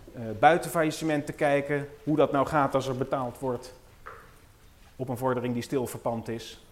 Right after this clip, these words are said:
Als de, als de pandgever, dus de onderneming zelf, zo'n vordering int.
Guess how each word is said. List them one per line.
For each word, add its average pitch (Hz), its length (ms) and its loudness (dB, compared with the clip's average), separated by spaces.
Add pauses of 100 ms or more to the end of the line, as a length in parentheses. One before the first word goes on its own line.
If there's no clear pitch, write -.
Als - 140 -16
de, - 80 -16 (640)
als - 100 -20
de - 60 -16
pandgever, 143 600 0
dus 135 120 -2
de 151 60 2
onderneming 131 460 2
zelf, 139 460 0
zo'n 131 240 -6
vordering 120 380 0
int. 170 340 -4